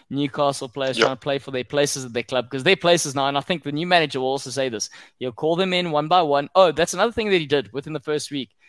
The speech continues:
Speaker 1: He made them all run fitness tests to see where they are.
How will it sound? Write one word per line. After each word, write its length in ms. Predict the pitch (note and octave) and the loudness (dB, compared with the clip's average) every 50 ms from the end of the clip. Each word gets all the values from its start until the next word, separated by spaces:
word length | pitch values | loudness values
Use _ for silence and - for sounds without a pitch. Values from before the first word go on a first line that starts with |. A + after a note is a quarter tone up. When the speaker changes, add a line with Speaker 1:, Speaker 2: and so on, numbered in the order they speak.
| _ _ _ _ - | _ _ _ _ -8
Speaker 1:
He 60 | C#3 | -2
made 160 | D#3 E3+ F3+ E3+ | 0 2 2 2
them 160 | F#3+ F3 F3+ | 2 2 2
all 160 | G3+ G3+ F#3 | 2 2 2
run 320 | D#3+ D#3+ E3+ E3 D#3+ D#3 | 4 4 4 2 2 -2
fitness 340 | - - G3+ - G3 F#3 - | -6 -8 -8 -6 -6 -6 -6
tests 480 | - - B2 F#2 - - - - - - _ _ _ _ _ | -6 -6 -6 -6 -6 -10 -12 -14 -20 -20 _ _ _ _ _
to 100 | - C#3 | -10 -8
see 180 | C3 - - F3 | -4 0 0 2
where 80 | E3 D#3+ | 2 2
they 100 | D3+ C#3+ | 2 4
are. 360 | A#2+ E3+ D#3+ C3 F#2+ - | 6 6 6 4 4 0